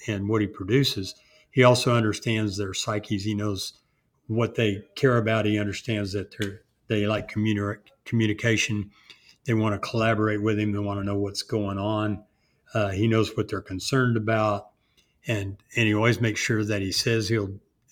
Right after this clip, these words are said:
that, that he does what he says he'll do, and he does it on time. So it's really, really important to him.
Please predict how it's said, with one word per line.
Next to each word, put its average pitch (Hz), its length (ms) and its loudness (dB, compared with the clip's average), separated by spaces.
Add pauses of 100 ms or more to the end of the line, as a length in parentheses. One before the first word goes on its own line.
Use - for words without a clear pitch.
that, 107 240 0 (160)
that 107 160 2
he 98 60 0
does 120 400 4
what 110 120 2
he 101 100 0
says 117 300 0
he'll 110 140 0
do, 110 300 0
and 101 80 -2
he 92 80 -6
does 107 240 -2
it 104 100 -2
on 98 200 -4
time. 107 400 -4 (340)
So - 180 -2
it's - 200 -6
really, 127 400 6
really 120 260 4
important 104 580 -4
to 107 120 -6
him. 92 340 -6